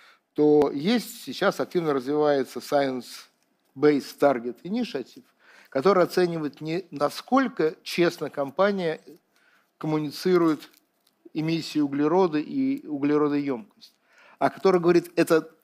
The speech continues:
который заверяет, этого достаточно, чтобы достичь, э, пределов пол-, э, пи-, полутора градусов или нет. Нельзя сказать, что мы,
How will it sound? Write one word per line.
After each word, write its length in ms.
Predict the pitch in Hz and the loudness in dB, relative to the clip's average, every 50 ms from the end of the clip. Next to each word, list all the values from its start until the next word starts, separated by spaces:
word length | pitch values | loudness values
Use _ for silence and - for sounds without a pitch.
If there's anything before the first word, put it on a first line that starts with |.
| _ _ _ | _ _ _
который 300 | - 156 143 175 185 185 | -8 -4 -2 2 2 2
заверяет, 500 | 160 147 165 170 170 175 165 139 - - | 2 2 2 2 4 4 4 2 0 0
этого 240 | 170 156 - 160 156 | -2 0 2 2 0
достаточно, 800 | 147 156 160 156 - - - 240 247 240 247 - - - 156 127 | 2 2 0 0 0 -2 2 2 2 2 0 -10 -14 -12 -12 -14
чтобы 240 | - - 147 135 131 | -10 -10 -10 -6 -2
достичь, 580 | 151 147 147 - - - 135 107 - - - _ _ _ _ _ _ _ _ _ _ _ _ _ _ - | -2 -2 -2 -4 -10 -10 -10 -10 -10 -16 -18 _ _ _ _ _ _ _ _ _ _ _ _ _ _ -2
э, 560 | 156 139 139 139 139 131 131 131 127 131 131 117 _ _ _ _ _ _ _ _ _ _ _ _ _ - 170 - | 0 2 4 6 6 6 6 6 4 2 2 -2 _ _ _ _ _ _ _ _ _ _ _ _ _ -20 -6 2
пределов 480 | - 165 165 151 160 156 143 127 - - | 4 4 6 6 6 4 4 2 -2 2
пол-, 340 | 151 156 165 170 175 160 | 4 4 4 4 4 2
э, 60 | 151 131 | 2 2
пи-, 180 | - 151 156 | 0 -6 -6
полутора 480 | - - 151 160 156 151 - 156 143 147 | -2 0 0 2 2 0 -2 -2 -2 -2
градусов 460 | 139 143 143 139 131 127 - - - | 0 0 2 2 0 0 -2 -10 -8
или 220 | - 170 165 175 165 | -6 -2 0 0 0
нет. 240 | 151 127 110 - - - - - _ - | 0 -4 -6 -6 -12 -20 -20 -20 _ -6
Нельзя 320 | 147 156 160 156 196 233 214 | 0 0 2 4 4 4 2
сказать, 240 | - - 185 156 | 2 0 -2 -2
что 220 | - - 160 160 160 - | 0 2 0 0 0 -2
мы, 340 | - 147 165 170 170 165 165 | -4 -2 0 2 2 2 0